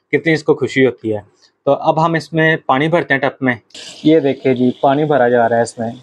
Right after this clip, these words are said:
रिएक्शन देखना अब आप इसका। ये टॉयज इसलिए होते हैं क्योंकि ये फ्लोटिंग करते हैं और बच्चे इसके साथ खेलते हैं। ये होना लाजमी है। ये आप ले लें, टॉयज ले लें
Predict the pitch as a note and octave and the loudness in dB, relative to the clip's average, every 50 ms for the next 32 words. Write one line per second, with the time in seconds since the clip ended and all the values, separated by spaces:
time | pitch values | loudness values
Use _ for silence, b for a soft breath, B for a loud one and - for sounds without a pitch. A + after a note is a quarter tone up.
0 | _ _ _ _ _ _ _ C#3+ D#3 E3+ F3 - G#3+ G#3 G3+ F#3 E3 C3+ - E3+ | _ _ _ _ _ _ _ 0 0 0 2 2 0 0 2 2 0 0 0 -2
1 | D#3+ D3 D3 C3+ B2+ B2+ A#2+ - - - A#2 A2 G#2 _ _ _ _ _ - F3+ | 0 2 2 0 0 -2 -8 -10 -8 -8 -8 -8 -8 _ _ _ _ _ 0 0
2 | F#3 F#3 G#3 G3 G3 G3 G#3 G3 G#3 A3+ A3+ G#3 G#3 F3 F3 F3+ F#3 F3+ G3+ F#3 | 2 4 4 4 4 2 0 0 2 4 2 4 2 0 0 0 0 -4 0 0
3 | A3 G#3+ G3+ G#3 - D#3 - - F3+ F#3+ G#3 F#3+ D#3+ - - F3 F3+ F#3 F3+ - | 2 2 2 4 2 0 2 2 0 2 2 2 2 0 -2 -2 -2 -2 -2 -6
4 | _ _ _ _ - D#3 E3 D#3 C#3+ D#3 D3+ - F3+ F3+ F3 F3+ - F3+ F3 F#3 | _ _ _ _ 0 0 0 2 2 -2 0 2 2 2 2 2 -2 0 0 0
5 | F3 F3+ - F3 C#3 A#2+ A2+ - C3 B2+ B2 B2 C3+ C#3+ E3 F3+ F#3 G3 G3 F#3+ | -2 0 0 0 0 0 -2 -2 0 0 2 2 2 4 4 4 6 6 6 4
6 | F#3+ F#3 D3+ D3 D3 D3 C#3 C#3 C3 C#3+ E3 E3 E3+ E3+ D#3+ D3 D#3 F3 F#3 F#3+ | 4 2 2 0 2 2 2 2 0 -2 -2 0 0 0 2 4 4 4 4 4
7 | F3+ F#3 G3 E3 D3 D3 D#3 D#3 D#3+ D3+ D#3 E3+ F3 F#3+ F3 D#3 D3 D3+ D#3 | 2 2 0 2 2 0 0 2 4 4 4 4 4 4 2 4 2 0 0